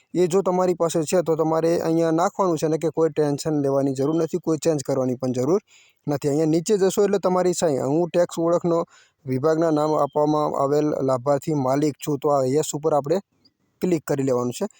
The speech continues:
ક્લિક કર્યા પછી મિત્રો જો અહીંયા તમારી સહી આવી જશે, આવી રીતે કાનૂની નામ તમારું આવી જશે ને સબમિટ કરો એની ઉપર તમારે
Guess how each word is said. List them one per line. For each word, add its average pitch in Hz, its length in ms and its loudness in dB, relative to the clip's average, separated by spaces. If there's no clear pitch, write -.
ક્લિક 202 280 0
કર્યા 190 320 2
પછી 180 280 0
મિત્રો 170 260 0
જો 156 140 0
અહીંયા 160 220 0
તમારી 147 220 0
સહી 147 240 -2
આવી 147 200 2
જશે, 160 220 0
આવી 160 140 2
રીતે 156 180 -4
કાનૂની 156 420 0
નામ 143 220 0
તમારું 151 300 0
આવી 156 160 0
જશે 160 140 -2
ને 151 160 -2
સબમિટ 165 460 -4
કરો 170 260 0
એની 160 180 0
ઉપર 151 120 -2
તમારે 143 340 0